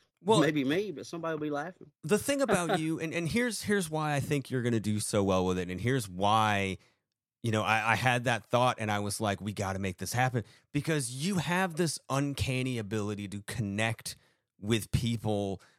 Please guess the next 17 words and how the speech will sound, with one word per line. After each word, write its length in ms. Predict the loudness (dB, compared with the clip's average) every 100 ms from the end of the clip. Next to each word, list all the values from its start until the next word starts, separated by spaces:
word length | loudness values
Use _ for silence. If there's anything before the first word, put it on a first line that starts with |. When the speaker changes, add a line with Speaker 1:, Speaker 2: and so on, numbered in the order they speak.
| _
Speaker 1:
where 460 | -2 2 2 2 -2 -6
even 420 | -4 0 0 -2 -2
if, 480 | -2 -2 -6 -20 _ _ -8
you 120 | -4
know, 140 | -2 -4
you're 180 | -4 -4
not 500 | -2 0 0 0 -4 _ _ _ _ _ _ _ _ _ _ _ _ -6
specifically 760 | -6 -4 -4 -4 -6 -4 -4
talking 460 | -2 -2 0 -2 -2
to 120 | -2
them, 420 | 2 2 0 -4 _ _ _ _ _ _ _ _ _ _ _ 0
you 80 |
know, 140 | 2 2
you, 600 | -4 -6 -2 -2 -2 -6 -14 _ _ _
you 260 | -4 0 2
are. 420 | 2 0 -4 -16 _ _ _ _ _ _ _ _ -4
And 720 | 0 2 2 0 -2 -4 -8